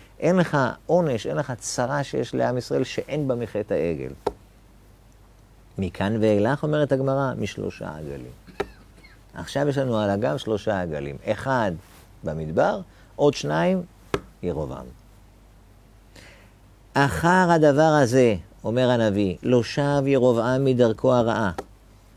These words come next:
אומרת הגמרא, מהי אחר? אחר הדבר, אחרי איזה דבר? עומר רבי אבא,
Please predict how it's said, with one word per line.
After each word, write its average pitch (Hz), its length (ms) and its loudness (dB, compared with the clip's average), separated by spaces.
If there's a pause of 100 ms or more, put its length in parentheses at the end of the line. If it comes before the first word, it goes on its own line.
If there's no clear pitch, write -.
(920)
אומרת 135 260 0
הגמרא, 135 360 0
מהי 135 360 2
אחר? 120 300 -2
אחר 120 260 -2
הדבר, 104 400 2
אחרי 110 240 -2
איזה 113 280 2
דבר? 69 300 -2 (1200)
עומר 170 360 6
רבי 147 320 6
אבא, 123 140 4